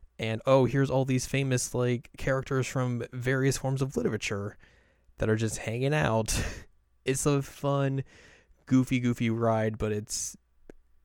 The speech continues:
very much well worth, like, the watch, 'cause it's only twelve episodes, and, you know, sometimes with game adaptations that they're not necessarily the best in terms of animation. You know, we've seen that pre-,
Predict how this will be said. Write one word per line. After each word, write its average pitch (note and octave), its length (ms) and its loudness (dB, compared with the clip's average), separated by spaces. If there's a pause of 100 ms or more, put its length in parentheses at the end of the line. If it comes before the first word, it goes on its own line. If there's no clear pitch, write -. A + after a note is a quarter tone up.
(160)
very B2+ 580 2
much A2+ 260 -2
well A2 160 0
worth, G#2+ 260 -6
like, G2+ 140 -8 (140)
the A#2 80 0
watch, G#2 320 -4
'cause A#2 160 -4
it's A#2+ 160 -4
only C#3+ 100 2
twelve A#2+ 220 0
episodes, A#2 500 0 (560)
and, G#2+ 540 -4 (760)
you A2 140 -4
know, G#2 120 -2
sometimes A#2 340 -2
with A2 120 -8
game G#2+ 260 -8
adaptations G#2+ 680 -8
that G#2 400 -8 (420)
they're B2 240 2
not A#2 300 0
necessarily A2 680 -2 (100)
the G#2+ 120 -2
best G#2+ 480 -2
in A2 80 -6
terms A2 240 -2
of G#2+ 60 -4
animation. A2 580 -2
You G#2+ 120 -2
know, G2+ 260 -4 (380)
we've G#2+ 160 -2
seen G#2 180 -6
that G#2 180 -6
pre-, A2 120 -4